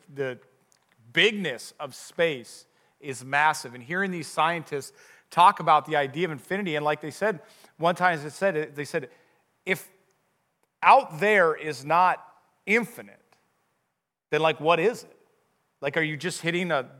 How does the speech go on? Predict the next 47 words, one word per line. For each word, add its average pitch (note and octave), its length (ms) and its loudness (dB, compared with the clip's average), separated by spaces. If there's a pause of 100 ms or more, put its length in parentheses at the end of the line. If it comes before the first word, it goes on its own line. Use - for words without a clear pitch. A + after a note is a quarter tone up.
(160)
we D3 120 -6
got D#3+ 180 2
all C#3+ 180 0
this D#3 180 -4
space, E3 440 -6
like, D3 160 -4
in C#3+ 60 -6
a B2+ 40 -8
glass B2+ 380 -2
box, C3+ 380 -2
and C3 80 -14
eventually C3+ 360 -12
you C#3 100 -14
hit B2+ 140 -12
a C3 60 -8
wall?" A2 540 -8 (1160)
And D3 120 -6
like E3 180 2
one F#3 180 0
scientist F3+ 580 -2
said, F#3+ 300 0
she - 140 -14
said, C#3 320 -8
"Well, D3 80 -6
the D3 100 -4
reality D#3 480 0
is, C3+ 220 -10 (340)
even G#3 220 -2
if G3+ 140 -4
it F3+ 60 -2
is, F#3+ 200 0
like, D3+ 160 -2
we're D#3+ 160 -2
enclosed, C#3+ 640 -2
like, B2 200 -10
all E3+ 280 2
of D3+ 100 0
space - 460 -6
as C3+ 140 -14
we D3 140 -8
know C#3+ 200 -4
it B2+ 60 -8
is A#2+ 140 -16
enclosed C#3 520 -14
in A#2+ 60 -20
a A2 40 -20
glass, B2 520 -8